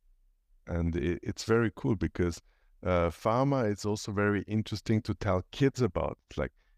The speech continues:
it's medicine, it's this, it's health. You can get very interesting discussions already with children at a very, very young age. And yeah, now I co-founded a company two and a half years ago called Coating A I, which is using artificial intelligence in coating processes.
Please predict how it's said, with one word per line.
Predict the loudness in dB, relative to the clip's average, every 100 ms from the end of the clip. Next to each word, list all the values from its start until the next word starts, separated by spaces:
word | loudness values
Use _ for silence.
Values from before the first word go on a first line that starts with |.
| _ _ _
it's | _
medicine, | -4 -2 -2 -2 0 0
it's | -4 -6
this, | -2 0 0 -2
it's | -8 -10 -16
health. | -6 -2 -2 -2 -8
You | -8 -8 -8
can | -4 0 0
get | 2 2 2
very | 0 2 2
interesting | 0 -2 -4 -2 -2
discussions | -2 -4 -4 -4 -4 -4
already | -2 -2 -2
with | -4 -4
children | -4 -2 0
at | -2 -2
a |
very, | 0 0
very | 0 -2 0
young | -2 -2
age. | -4 -6 -10 -16 _ _ _ _ _ _ _ _
And | -2 0 2
yeah, | 2 2 4
now | 2 2 2 2 0
I | 2 0 -2
co-founded | -6 -6 -2 0 2 0
a | -2
company | -2 -2 0 -2
two | 0 0
and | 2
a |
half | 2 0
years | -2 -2
ago | -2 -2
called | -2 -2 -4 -4
Coating | -4 -4 0 0 2 0
A | -2 -2
I, | -2 -2
which | -4 -6 -4
is | -4 -2
using | -2 -2 -2
artificial | -4 -6 -8 -8 -6 0
intelligence | 0 0 0 0 0 -2 -4 -4
in | -4 -2
coating | -4 -4 -4 -4
processes. | -4 -8 -6 -8 -4 -4 -4